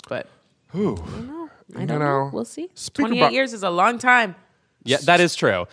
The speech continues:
Speaker 3: You know who was a huge part of Random Access Memories, by the way, that I always forget about? Paul Williams, who wrote, like,
Speaker 2: Mm.
Speaker 3: um, uh, We've Only Just Begun, like, Carpenter songs. And, like, the fact
Speaker 2: Yeah.
Speaker 3: that they could roll him into this album, like, really spoke to their,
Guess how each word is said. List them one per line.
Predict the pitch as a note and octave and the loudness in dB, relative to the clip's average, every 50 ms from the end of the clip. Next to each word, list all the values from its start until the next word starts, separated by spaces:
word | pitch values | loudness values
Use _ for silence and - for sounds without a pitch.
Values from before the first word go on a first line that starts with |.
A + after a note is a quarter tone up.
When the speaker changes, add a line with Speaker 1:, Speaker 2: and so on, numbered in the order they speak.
| - - - | -14 -8 -4
Speaker 3:
You | C#3 | -2
know | D#3+ A3 | -2 0
who | A#3 C#4+ | -2 -2
was | C4 A3+ - | -4 -4 -4
a | - C#3 | -4 -4
huge | - E3 D#3 D3 - | -4 -4 -4 -4 0
part | - D#3 C#3+ C3+ | 0 2 2 2
of | A#2+ G#2 | 0 -2
Random | A#2+ A#2 A#2+ A#2 A2+ | -4 -4 -4 -2 -4
Access | A2 G#2+ - A2 - - | -4 -4 -6 -6 -4 -2
Memories, | G#2+ A2 A2 G#2+ G#2 F#2+ | -2 -2 -2 -2 -4 -4
by | - - F#2+ F#2+ | -4 -2 -2 -2
the | F2+ F#2 | -2 -2
way, | F2+ F2+ F2+ F2+ F2 | -4 -4 -4 -4 -6
that | - F#2+ | -6 -6
I | G2 - | -6 -6
always | - G2 F#2+ | -6 -8 -12
forget | - - G2 G2+ | -12 -10 -10 -10
about? | F#2 F#2+ F#2+ F#2+ - | -8 -8 -10 -10 -6
Paul | - A2+ G#2+ G#2+ F2+ | -2 0 0 0 -2
Williams, | F2+ G2 G2 G2 G#2 A2+ A#2+ A#2 A2 - | -4 -4 -4 -2 -2 -2 -2 -4 -6 -8
who | A#2 G#2 | -8 -6
wrote, | F#2 F#2+ F#2 G2 | -4 -6 -6 -6
like, | A2+ G#2 F#2 F2+ D3+ | -4 -4 -4 -2 -2
Speaker 2:
Mm. | E3 | -2
Speaker 3:
um, | F#3 F#3 F3+ D3+ G#2+ E2 D#2+ _ _ _ - - - - _ _ - | -2 -2 -4 -4 -6 -10 -14 _ _ _ -20 -20 -20 -20 _ _ -6
uh, | C#3+ A#2 B2 A2+ A2 G2+ - - | -2 0 2 0 0 -2 -6 -8
We've | A#2 A#2+ A2 | -8 -4 -4
Only | A#2+ A#2 A#2 A#2+ | -2 -4 -4 -4
Just | A2+ - A2 G2+ - | -4 -4 -4 -4 -4
Begun, | - G2 - G#2+ F#2+ F#2 G2 G2+ A2 | -8 -8 -6 -4 -4 -2 -2 -2 -2
like, | G#2+ G2+ - | -4 -4 -4
Carpenter | - F3+ F#3 F3 F3 - E3 B2+ A2+ G#2+ G2 | -2 0 0 0 0 -2 -4 -4 -4 -4 -4
songs. | - G#2+ F#2 F2 F2+ F#2+ | -4 -6 -6 -6 -8 -12
And, | - - A#2+ | -10 -6 -4
like, | A2+ A#2+ - | -4 -4 -4
the | - C#3 | 0 2
fact | B2+ - A2 - - | 4 4 4 4 2
Speaker 2:
Yeah. | C#3+ | -2
Speaker 3:
that | - - - - _ _ - | -2 -6 -12 -20 _ _ -6
they | D3 C3+ | -4 -4
could | - E3+ D3+ A#2+ | -4 -4 -2 2
roll | C3 C3+ C#3 C3 | 6 6 6 6
him | A#2+ C3 B2 B2 | 4 2 0 0
into | B2+ B2+ B2 - | -2 -4 -6 -6
this | C#3+ C#3+ D3+ - - | -6 -6 -6 -4 -2
album, | - C#3 C#3 C#3 B2+ D3+ D3 C#3+ C#3+ C#3 _ | 0 0 0 0 0 -2 -4 -4 -6 -6 _
like, | - B2 A2 - - | -2 -2 -2 -2 -2
really | A#2+ A#2+ A2+ A2+ | -2 -2 -2 -2
spoke | G#2+ - - - A#2 A2 G2+ - - | -4 -4 0 2 2 2 0 -2 -6
to | - B2 A2 | -6 -4 -2
their, | G2+ G2+ G2 G2 G2 G2 | 0 0 0 0 -2 -4